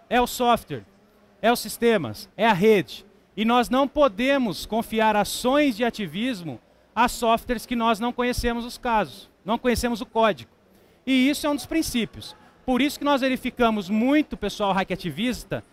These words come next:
se dedicando a questões envolvendo neutralidade da rede. Estão me ouvindo, pessoal? Estão me ouvindo? Tá bom? Tá bom o som? Tá alto? Neutralidade da rede, né? Nós tivemos duas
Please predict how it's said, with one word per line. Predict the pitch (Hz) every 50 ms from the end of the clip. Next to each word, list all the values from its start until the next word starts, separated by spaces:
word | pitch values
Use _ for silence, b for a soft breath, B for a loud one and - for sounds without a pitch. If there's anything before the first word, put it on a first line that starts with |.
| b b b
se | - - 208
dedicando | 233 247 240 233 247 - - 247 247 277 277 269
a | 269
questões | - 277 262 - - - 269 262 240 190 190
envolvendo | 220 190 226 220 220 180 220 214 202 156 170
neutralidade | 170 190 214 240 240 - - 214 214 208 196 170 190 185 180 170 190
da | 214 226
rede. | 190 196 208 214 220 -
Estão | - 277 269
me | 240
ouvindo, | 220 190 175 240 214 170
pessoal? | 151 165 156 - 185 175 175 170 - _ _ _ _ _ _ _
Estão | _ - 220
me | 202 180
ouvindo? | 165 170 214 196 151 117 - _ _ _ _ _ _ _ _ _ _ _ _
Tá | _ 156
bom? | 160 185 214 202 156 -
Tá | - 180
bom | 180 220 214
o | 175
som? | - - 226 233 208 175
Tá | - 165
alto? | 170 202 226 226 - - _ _ _ _ _ _ b b b b b b b b
Neutralidade | - 208 254 269 277 - 269 254 240 226 196 214 208 202 185
da | 208 226 220
rede, | 190 208 214 214 214 208 - - - - _ _
né? | 127 123 135 160 196 233 233 - _ _
Nós | _ 170 180 -
tivemos | 208 180 226 240 240 214 165
duas | 156 156 233 277 302 320 320 311 302 262 - - - - - - - -